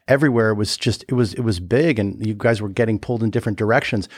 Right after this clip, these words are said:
Would that somehow have been easier had that album not hit so hard at the time,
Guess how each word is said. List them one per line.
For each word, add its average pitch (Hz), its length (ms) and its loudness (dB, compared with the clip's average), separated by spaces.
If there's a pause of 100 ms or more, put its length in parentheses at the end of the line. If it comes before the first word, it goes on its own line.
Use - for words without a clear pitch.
(280)
Would 123 220 2
that 160 180 4
somehow 139 360 2
have 120 100 0
been 117 120 2
easier 123 500 2
had 101 280 0
that 113 260 4 (220)
album 104 400 2
not 101 220 2
hit - 180 -4
so 107 200 0
hard 101 320 0
at 104 80 -6
the - 80 -20
time, 110 380 -2